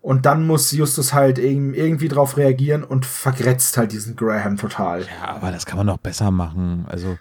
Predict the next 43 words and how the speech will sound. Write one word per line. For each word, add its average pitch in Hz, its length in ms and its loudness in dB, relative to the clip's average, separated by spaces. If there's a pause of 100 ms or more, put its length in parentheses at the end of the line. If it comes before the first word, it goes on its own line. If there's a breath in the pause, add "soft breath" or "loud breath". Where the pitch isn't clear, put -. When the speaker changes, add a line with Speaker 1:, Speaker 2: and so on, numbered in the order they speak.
(220 loud breath)
Speaker 1:
Ja, 117 300 4
er 175 180 4
Speaker 2:
hier, 247 160 6
Speaker 1:
ist 127 180 2
Speaker 2:
äh, 120 140 0
ich 117 120 -2
will 127 80 2
da 113 60 6
jetzt 117 240 2
tausend 196 400 2
Dollar 202 260 2
für 143 220 -2
haben, 131 460 -2
äh, 110 220 -4
bla, 147 580 -6
bla. 120 560 -6 (560 soft breath)
Speaker 1:
Ja, 117 560 -2
er 127 160 2
wollte 160 260 4
halt, 156 320 4
er 139 160 0
wollte 156 280 2
halt, 147 260 2 (140)
dass 135 440 -2
die 135 140 -2
Information, 147 580 0
dass 143 120 0
sie 135 80 -2
diesen 127 200 0
neuen 127 260 2
Brief 156 280 -2
bekommen 139 320 -2
haben, 127 220 -2 (340 loud breath)
noch 127 180 4
nicht 160 400 2 (400 soft breath)
öffentlich 180 460 0
haben 180 360 4
und 143 120 -2
das 131 160 0
kann 131 160 0
ich 127 120 -2
auch 120 80 -6
verstehen. 156 640 -2